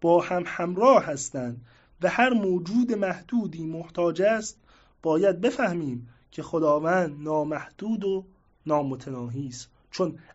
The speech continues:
اگر خداوند هم محدود بود، ممکن الوجود بود.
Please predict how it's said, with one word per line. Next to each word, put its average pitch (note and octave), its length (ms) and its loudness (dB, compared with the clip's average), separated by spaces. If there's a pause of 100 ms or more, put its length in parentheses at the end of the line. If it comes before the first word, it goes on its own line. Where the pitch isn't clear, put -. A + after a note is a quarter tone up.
اگر C#4 380 6
خداوند D#3 680 0
هم F3 180 2
محدود F#3 640 0
بود، D#4 340 2 (480)
ممکن F#3 400 4
الوجود D3+ 460 -2
بود. A#2+ 280 -12